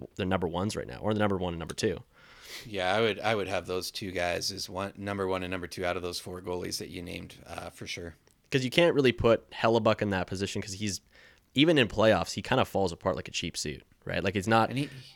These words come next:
Speaker 1: he's nothing, nothing special in playoffs.
Speaker 2: He had a rough start to the year as well.
Speaker 1: Mm-hmm.
Speaker 2: Um, he did, but, uh, um, I mean, I would right now, I'd probably be, uh, yeah, out of those four, Hellebuck, e-, even though, you know,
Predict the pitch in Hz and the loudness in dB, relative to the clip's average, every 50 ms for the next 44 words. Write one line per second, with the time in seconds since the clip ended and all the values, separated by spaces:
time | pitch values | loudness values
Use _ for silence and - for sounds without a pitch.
0 | _ - 117 120 139 143 135 - 117 104 95 85 - - 113 110 - 104 92 - | _ -10 -4 2 4 4 4 4 0 0 0 -2 -2 0 0 0 2 0 -2 0
1 | 98 95 95 - 80 78 - - 76 65 57 - - - - _ _ _ _ - | 0 0 0 0 -6 -6 -4 -4 -4 -4 -6 -8 -10 -14 -16 _ _ _ _ -20
2 | - - - - - - - - 156 170 175 147 117 117 120 113 - - - 123 | -20 -20 -20 -20 -20 -20 -14 -4 2 4 4 6 8 8 8 6 6 4 2 2
3 | 110 110 - - - 104 98 95 92 92 92 92 90 87 82 98 92 92 92 92 | 0 -2 -2 -4 -8 -6 -4 -4 -2 -2 -2 -2 -2 -4 -6 -2 0 2 4 4
4 | 90 101 107 110 110 101 90 92 87 87 87 87 87 87 90 87 92 92 - - | 4 4 4 4 4 4 2 2 0 0 0 0 0 -2 -2 -6 -8 -12 -16 -16
5 | - 95 98 87 92 90 85 87 - 90 92 90 90 90 90 90 90 87 - - | -14 -12 -10 -6 -6 -6 -8 -8 -4 -2 0 0 0 2 2 2 0 0 -2 -8
6 | - - - - - - _ _ _ - - 101 95 95 98 95 92 92 - _ | -20 -20 -20 -20 -20 -20 _ _ _ -10 -4 0 2 2 2 0 -2 -6 -10 _
7 | - 104 110 107 107 110 110 117 123 131 127 110 98 107 104 101 - 101 101 98 | -8 -6 -2 0 0 2 6 10 10 10 10 10 8 6 2 2 2 0 2 2
8 | 95 95 95 - - 113 98 98 95 92 90 95 92 92 92 90 90 90 87 87 | 4 2 2 0 -2 0 0 2 0 0 -2 -2 -2 -2 0 2 2 2 4 2
9 | 87 90 92 87 87 87 - - - - - - 98 98 95 90 90 92 92 92 | 2 2 2 0 0 -2 -4 -16 -20 -20 -12 -4 -4 -2 -2 0 0 2 2 2
10 | 90 - - - 95 95 95 92 90 87 - - - - - - 92 113 117 117 | 0 -2 -4 -4 0 0 0 0 0 -4 -8 -14 -12 -12 -10 -4 2 4 4 4
11 | 110 98 95 90 - - - 107 113 110 - - 107 107 110 110 101 98 98 98 | 6 4 2 0 0 -4 -10 -10 -10 -10 -10 -10 -8 -8 -6 -4 -2 0 2 2
12 | 95 95 90 90 95 98 104 101 92 | 2 0 0 -2 -2 -2 -2 -4 -4